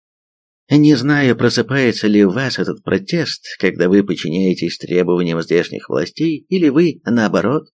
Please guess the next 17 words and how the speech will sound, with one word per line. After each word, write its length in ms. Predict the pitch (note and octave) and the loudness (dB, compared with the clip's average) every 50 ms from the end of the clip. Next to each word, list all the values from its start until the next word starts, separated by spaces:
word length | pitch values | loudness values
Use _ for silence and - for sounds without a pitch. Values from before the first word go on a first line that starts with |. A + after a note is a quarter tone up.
| _ | _
следуете 640 | _ - - E2 F#2 F2+ F#2+ F#2+ F#2 - - C#2+ C#2+ | _ -6 0 0 0 2 2 0 0 0 -2 -6 -4
зову 260 | - D#2 G2 G2 F2+ | -2 -2 0 0 -2
своего 380 | - - - D2 C#2+ D2 A#1+ | -4 -4 -6 -4 -2 -2 -4
тела 500 | G1+ - - F#2+ A#2 B2+ C#3 C#3+ B2 - _ _ _ _ _ _ _ - | -4 -6 -8 -6 -6 -6 -4 -6 -8 -8 _ _ _ _ _ _ _ -6
и 100 | - G#2 | -6 -4
слишком 500 | - A2 G#2+ - - - G#2+ G2 F#2+ - | 0 0 -2 -2 0 0 0 0 0 -2
охотно 720 | - G#2 - - - C3 D3+ D3+ - C#3+ C#3+ C#3+ C3+ C#3 _ _ _ _ _ _ | -6 -6 -6 -6 -4 -4 -4 -4 -4 -4 -4 -4 -6 -8 _ _ _ _ _ _
поддаетесь 800 | - - B2 B2 B2 D3 D#3+ D3+ C3 C#3+ D#3 D3+ - D3+ C#3+ - - | -2 -2 -2 0 0 -2 -2 0 0 -2 -4 -2 -4 -6 -6 -2 -4
его 200 | C#3 B2 B2+ A#2+ | -2 -2 -2 0
губительным 640 | A2 B2+ A2+ G2 G#2 G2+ - G#2+ G#2 G#2 A2 G#2+ | 0 0 2 2 2 2 2 0 -2 0 0 0
влечениям. 680 | G2 G2 G#2 G2+ - - E2 - C#2+ E2 D2 C2+ - - - _ _ _ _ _ _ _ _ _ _ _ _ _ _ _ _ | 2 2 0 0 -2 -6 -8 -6 -6 -6 -8 -8 -10 -14 -20 _ _ _ _ _ _ _ _ _ _ _ _ _ _ _ _
"А 120 | - G2 F#2 | -2 -2 0
почему 540 | - G2+ F#2 - - - F#2 F#2+ B2 D#3+ D3 | 0 -2 -4 -4 -4 -6 -4 -2 -2 -2 0
вы 120 | C#3 A#2 | 0 -2
так 280 | - _ - C#3 D3+ - _ _ | -2 _ -10 -10 -10 -10 _ _
против 420 | - - C#3 C#3 - C#3+ C3+ - | -8 -8 -8 -6 -6 -10 -10 -10
тела?" 540 | _ - - D3 C3 A2+ G2 F#2+ F#2 - - | _ -6 -2 -2 0 0 0 0 0 -2 -4